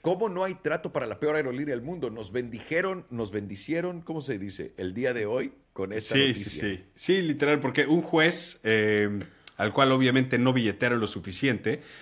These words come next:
Speaker 2: juzgó esta semana que JetBlue no podía comprar Spirit Airlines porque dañarían la competencia y las opciones de baj-, de, de bajo costo para los consumidores. Con todo y esta fusión hubieran sido la quinta aerolínea más grande. No llegaban a ser más grandes ni que Delta, ni American, ni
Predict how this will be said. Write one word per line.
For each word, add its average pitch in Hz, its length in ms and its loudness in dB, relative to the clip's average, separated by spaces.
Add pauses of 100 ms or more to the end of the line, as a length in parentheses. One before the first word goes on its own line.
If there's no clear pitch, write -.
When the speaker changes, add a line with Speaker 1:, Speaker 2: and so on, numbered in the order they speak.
(140)
Speaker 2:
juzgó 135 360 6
esta 175 160 2
semana 147 340 4
que 127 160 2
JetBlue 139 460 6
no 147 180 4
podía 131 260 2
comprar 127 300 0
Spirit 117 420 4
Airlines 113 480 2
porque 107 300 -4
dañarían 120 540 4
la 127 120 0
competencia 143 680 0
y 139 40 -2
las 120 160 -4
opciones 139 380 -2
de 107 100 -2
baj-, 117 360 -6
de, 107 200 -2
de 104 220 -4
bajo 113 280 -4
costo 113 300 -6
para 92 160 -4
los 90 140 -10
consumidores. - 720 -14 (500)
Con 143 240 2
todo 214 200 4
y 254 120 6
esta 220 220 0
fusión 156 340 2
hubieran 156 240 4
sido 160 220 2
la 131 160 2
quinta 165 300 -2
aerolínea 135 360 2
más 135 160 2
grande. 127 320 0
No 117 140 0
llegaban 135 340 0
a 110 40 -6
ser 120 180 -6
más 110 160 -4
grandes 110 260 -4
ni 104 80 -4
que 92 140 -10
Delta, 101 300 -4
ni 113 120 -2
American, 92 540 -2
ni 98 200 0